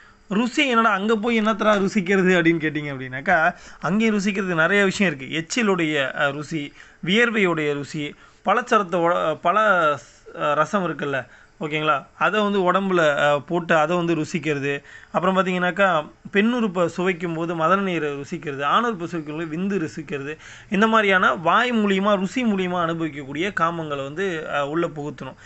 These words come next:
அடுத்த விஷயமா பார்த்தோம் அப்படின்னு பார்த்தீங்கன்னாக்கா வாசனை. ஓகேவா? என்ன வாசனைன்னு பார்த்தீங்கன்னா, ஆண் பெண் ரெண்டு பேரும் உடல் ரீதியான ஒரு மயக்கக்கூடிய ஒரு வாசனை இருக்கும். ரெண்டு அட்ராக்ட் பண்ணக்கூடிய வாசனை.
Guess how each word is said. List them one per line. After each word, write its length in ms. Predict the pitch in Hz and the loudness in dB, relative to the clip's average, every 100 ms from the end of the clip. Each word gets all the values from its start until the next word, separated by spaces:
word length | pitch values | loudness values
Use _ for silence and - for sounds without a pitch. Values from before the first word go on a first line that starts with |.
| - - | -20 -6
அடுத்த 300 | 156 208 226 | -2 -2 0
விஷயமா 320 | 220 196 196 | 2 2 2
பார்த்தோம் 380 | 175 165 170 156 | 4 2 0 -2
அப்படின்னு 140 | 147 143 | -4 -6
பார்த்தீங்கன்னாக்கா 560 | 135 131 131 123 196 143 | -8 -8 -4 0 0 2
வாசனை. 500 | 160 220 233 151 - - - - - - - - - - - | 2 2 0 -2 -6 -18 -20 -20 -20 -20 -20 -20 -20 -14 -8
ஓகேவா? 360 | 160 156 147 - - - - | 0 2 2 -2 -18 -8 0
என்ன 280 | 180 233 | 2 4
வாசனைன்னு 460 | 226 208 202 196 190 | 4 4 2 0 0
பார்த்தீங்கன்னா, 280 | 170 160 180 | 0 0 0
ஆண் 360 | 170 196 269 | 2 2 2
பெண் 160 | 240 214 | 0 0
ரெண்டு 220 | 185 185 | 2 0
பேரும் 260 | 180 208 180 | 0 0 0
உடல் 200 | 185 233 | 0 0
ரீதியான 520 | 208 180 165 156 202 | 0 0 -2 -2 -2
ஒரு 320 | 190 165 143 | -2 -2 -2
மயக்கக்கூடிய 800 | 139 202 226 240 214 214 185 196 | -4 -4 -4 -6 -6 -2 0 0
ஒரு 140 | 185 | 0
வாசனை 340 | 165 160 175 156 | 2 0 -2 -8
இருக்கும். 260 | 135 120 - - | -8 -12 -14 -8
ரெண்டு 240 | 160 170 | -4 -2
அட்ராக்ட் 460 | 151 - 247 240 - | -2 -2 -2 -2 -2
பண்ணக்கூடிய 340 | 190 170 180 | -2 -2 0
வாசனை. 360 | 170 147 156 | 2 0 -4